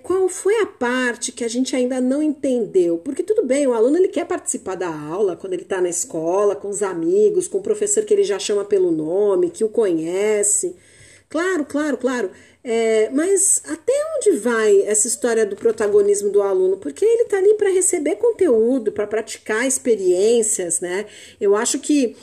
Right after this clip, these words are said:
é, o protagonismo do aluno é um caminho sem volta por um outro lado, né? Ele, ele tem essa coisa de querer dar a opinião dele, de construir conhecimento, de mostrar a prática dele, mas, é, a questão da aula expositiva,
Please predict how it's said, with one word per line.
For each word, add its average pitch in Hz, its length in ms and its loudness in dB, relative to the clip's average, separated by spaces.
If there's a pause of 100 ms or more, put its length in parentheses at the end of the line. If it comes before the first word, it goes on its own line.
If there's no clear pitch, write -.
(240)
é, 190 440 -2
o 208 100 4
protagonismo 208 640 2
do 196 100 2
aluno 190 280 2
é 247 60 2
um 247 60 2
caminho 240 800 4
sem 269 320 0
volta 247 640 -2 (380)
por 208 160 0
um 196 60 6
outro 196 280 0
lado, 175 520 -6 (440)
né? 180 320 -4
Ele, 190 840 2
ele 175 200 -2
tem 311 300 0
essa 359 180 0
coisa 220 260 4
de 202 140 -8
querer 190 240 0
dar 185 80 -2
a - 20 0
opinião 175 380 -4
dele, 190 320 4
de 180 100 -10
construir 185 360 -4
conhecimento, 180 600 -4
de 185 80 -14
mostrar 180 300 -6
a - 20 -10
prática 185 380 -8
dele, 185 180 -4
mas, 277 240 -4 (480)
é, 254 640 0 (720)
a 254 80 -14
questão 370 360 2
da 349 100 4
aula 311 180 2
expositiva, 247 1400 -2